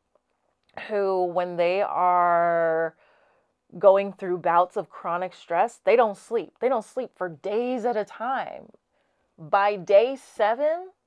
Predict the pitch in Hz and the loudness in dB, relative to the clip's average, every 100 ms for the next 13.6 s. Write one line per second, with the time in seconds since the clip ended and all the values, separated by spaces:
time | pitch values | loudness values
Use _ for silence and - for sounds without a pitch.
0 | _ _ _ _ _ _ 240 370 - 311 | _ _ _ _ _ _ -2 -2 2 4
1 | 240 - 180 226 339 302 294 185 160 175 | 4 4 0 2 4 2 2 -2 -6 -10
2 | 170 214 - 175 170 147 - 247 285 - | -8 -6 -6 -8 -10 -12 -10 -6 -4 -4
3 | - 587 508 151 139 - 208 _ _ _ | -2 0 -2 -8 -18 -18 -18 _ _ _
4 | 269 349 330 - 170 - - 180 170 160 | -10 -6 -2 0 0 -6 -14 -12 -12 -10
5 | 143 135 156 190 208 226 208 190 220 233 | -10 -8 -6 -6 -4 -6 -4 -6 -4 -4
6 | 226 - 180 - _ _ _ - 214 - | -6 -12 -12 -12 _ _ _ -10 -10 -10
7 | 190 180 180 151 - 247 254 175 127 101 | -10 -8 -10 -12 -10 -6 -4 -6 -8 -12
8 | - 160 160 160 160 156 _ _ _ 156 | -8 -6 -4 -6 -8 -14 _ _ _ -4
9 | 170 170 170 165 160 160 147 139 - 240 | -2 0 -2 -4 -6 -8 -10 -14 -10 -6
10 | 233 - 202 220 247 226 208 196 185 170 | -6 -4 -2 -2 -4 -10 -12 -12 -10 -10
11 | 156 165 196 196 175 143 156 262 233 - | -6 -4 -2 -4 -8 -10 -4 -4 -4 -6
12 | - 175 _ _ _ _ _ _ _ 185 | -14 -20 _ _ _ _ _ _ _ -10
13 | 185 - 190 175 165 | -10 -10 -10 -10 -14